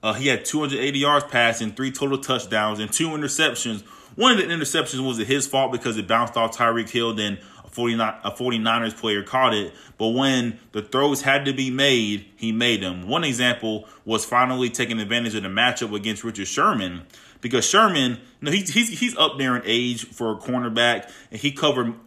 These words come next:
Tyreek Hill majority of the game. And I was surprised that they ne-, they never told, they never told Hill to go deep when, um, Richard Sherman was covered,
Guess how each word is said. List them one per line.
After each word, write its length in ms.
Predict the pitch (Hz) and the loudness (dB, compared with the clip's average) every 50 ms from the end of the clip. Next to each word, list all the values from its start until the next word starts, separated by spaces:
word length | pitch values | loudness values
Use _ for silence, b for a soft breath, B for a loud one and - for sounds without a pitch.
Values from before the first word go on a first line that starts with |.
| _ b b b b | _ b b b b
Tyreek 400 | b - 131 127 123 123 127 117 | b 2 4 4 4 4 2 0
Hill 200 | - 156 185 196 | 0 0 0 0
majority 420 | 175 139 113 110 113 110 110 110 104 | 2 0 -2 -2 -2 -2 -2 -2 -2
of 60 | 98 | -4
the 80 | 101 98 | -4 -4
game. 300 | 98 104 101 101 101 107 | -2 -2 -2 -2 0 0
And 80 | 113 | 0
I 100 | 127 127 | 2 0
was 100 | 123 - | 0 -2
surprised 520 | - 98 - - 151 160 160 160 139 113 107 | -4 -6 -2 2 2 4 4 4 2 2 2
that 340 | 110 110 107 101 - - B B B B B B B | 2 2 2 2 0 -4 B B B B B B B
they 160 | - 113 110 | -2 -2 0
ne-, 200 | 110 117 123 123 | 0 0 0 0
they 120 | 120 123 127 | 2 2 2
never 260 | 127 127 120 117 113 | 2 0 0 -2 -4
told, 360 | - - 123 131 - - - | -2 -2 -2 -2 -2 -2 -4
they 80 | 113 113 | -2 0
never 240 | 123 123 117 110 107 | 0 0 0 -2 -2
told 280 | - - 120 117 104 | -4 -2 -2 -2 0
Hill 140 | 117 127 120 | 0 0 0
to 80 | 113 107 | 0 -2
go 180 | 110 104 101 | -2 -2 -4
deep 480 | 104 104 - 202 196 135 - - - B B B B B B B B | -2 -2 0 0 0 0 -4 -8 -16 B B B B B B B B
when, 360 | 107 113 120 117 117 113 113 | -2 0 2 2 2 2 2
um, 320 | 113 110 107 104 104 101 107 | 2 2 2 2 0 -2 -4
Richard 240 | 117 117 - 113 | -4 -4 -4 -4
Sherman 260 | - - 123 117 113 104 | -4 -2 -2 -2 -2 -4
was 120 | 101 - | -6 -4
covered, 460 | - - 170 170 151 123 107 98 - | -2 -2 0 2 2 0 -2 -2 -8